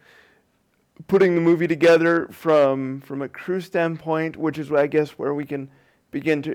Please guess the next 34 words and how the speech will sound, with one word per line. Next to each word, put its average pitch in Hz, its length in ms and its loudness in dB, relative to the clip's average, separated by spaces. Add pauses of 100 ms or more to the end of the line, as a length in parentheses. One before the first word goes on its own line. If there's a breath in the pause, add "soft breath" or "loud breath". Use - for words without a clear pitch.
introduce 151 480 -6
Will 151 240 2
and 147 180 -4
Luke, 151 200 -4
and 143 140 -4
they 143 80 -4
can 143 160 -10
sort 143 180 -6
of 131 100 -10
explore 139 580 2 (300 soft breath)
and 156 120 -8
explain 147 420 -4
their 151 160 2
roles 147 300 4
a 139 40 -6
little 143 220 -2
bit 135 220 0
on 143 240 2
the 139 80 -4
shoot. 156 500 -8 (400)
But 196 160 2
what 220 160 0
sort 269 140 -6
of 214 80 -10
challenges 196 460 2
did 175 180 -6
you 170 80 -4
face 175 340 0
in 156 100 -10
terms 139 220 -10
of 139 100 -8
finding 139 380 0
locations 147 960 -4
or 139 520 2